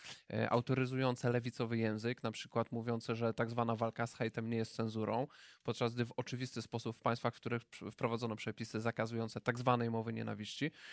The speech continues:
to prowadzi do cenzurowania poglądów konserwatywnych, narodowych, niepoprawnych politycznie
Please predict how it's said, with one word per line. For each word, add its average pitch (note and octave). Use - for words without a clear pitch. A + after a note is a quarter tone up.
to C3+
prowadzi C3+
do B2+
cenzurowania B2
poglądów A2+
konserwatywnych, A#2
narodowych, A2+
niepoprawnych A#2
politycznie A2